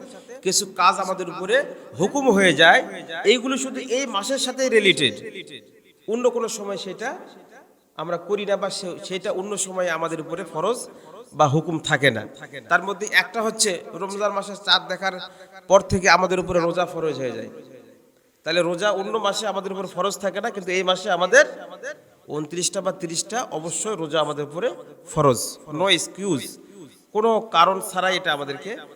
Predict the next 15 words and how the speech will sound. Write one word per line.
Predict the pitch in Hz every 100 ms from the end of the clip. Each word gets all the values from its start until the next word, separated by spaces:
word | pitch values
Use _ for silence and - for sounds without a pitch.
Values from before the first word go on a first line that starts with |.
| -
রাখতে | 131 135 131 139
হবে। | 117 107 107 - 135 120 -
আর | 151
মাসলার | 143 165 170 180
কত | 165 156 156 135 - 127
ভাবে | 143 147
কিছু | 143 143 147 131
ইজাজত, | - 139 147 135 139
সেটা | - 147 135 123 - -
আরেকটা | 139 135 123
বিষয়। | 113 104 110 - - - - - - - - _ _ _ _ _ _ _ _ _
রমজান | 151 196 220 240
মাসে | 214 208
সাধারণত | 190 196 196 190 175
আমরা | 185 147 151 180 247